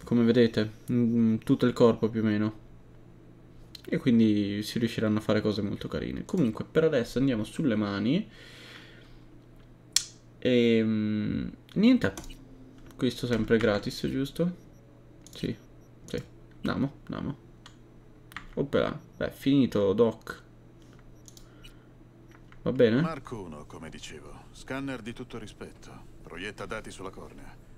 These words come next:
Speaker 2: La ciliegina sulla torta e la lente di disturbo integrata. In poche parole, la tua faccia apparirà sfocata su qualsiasi telecamera di sorveglianza. Ricorda però, il tuo corpo apparirà comunque nitido.
Speaker 1: Ok, bro.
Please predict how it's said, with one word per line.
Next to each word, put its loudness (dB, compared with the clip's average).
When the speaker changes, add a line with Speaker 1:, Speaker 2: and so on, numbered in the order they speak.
Speaker 2:
La -18
ciliegina -10
sulla -10
torta -12
e -10
la -10
lente -12
di -12
disturbo -16
integrata. -18
In -14
poche -10
parole, -8
la -14
tua -12
faccia -10
apparirà -8
sfocata -12
su -12
qualsiasi -12
telecamera -10
di -16
sorveglianza. -16
Ricorda -10
però, -18
il -16
tuo -14
corpo -12
apparirà -12
comunque -14
nitido. -18
Speaker 1:
Ok, 0
bro. 0